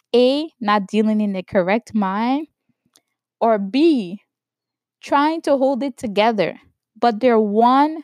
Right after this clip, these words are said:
negative interaction away from just snapping, right? It was about mental illness. The attacker did not observe that he was n-,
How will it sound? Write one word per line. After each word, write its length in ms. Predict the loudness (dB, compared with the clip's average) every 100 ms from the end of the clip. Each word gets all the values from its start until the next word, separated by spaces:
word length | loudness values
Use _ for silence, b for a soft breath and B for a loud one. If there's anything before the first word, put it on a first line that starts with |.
| -12
negative 500 | -4 -2 -2 -2 -6
interaction 720 | -6 -4 -2 0 -2 -2 -4
away 380 | -4 -4 -4 -4
from 320 | -6 -10 -12
just 340 | -6 -4 -4 -10 _
snapping, 520 | -6 0 2 0 -6 -12 -20 _ _ _ _ _ _ _ _
right? 300 | -2 0 0 -4 _ _ _ _ _ _ _ _ _ _ _ _ _ _ -10
It 60 | -2
was 180 | 0 0
about 280 | 0 0
mental 380 | 2 0 0 -2 0
illness. 520 | 0 0 -2 -10 -20 _ _ _ _ _ _ _ _ _ _ _ _ _ _ _ _ _ _ _ _ _ _ _ _ _ _ _ -6
The 120 | -2
attacker 800 | -2 -2 0 0 2 2 2 0
did 220 | -2 -2
not 400 | 0 0 0 -2 _ _ -2
observe 880 | -2 0 0 2 2 0 -2 -8 _ _ _
that 240 | -2 -2 0
he 220 | -2 0
was 260 | -2 -4
n-, 200 | -6 -8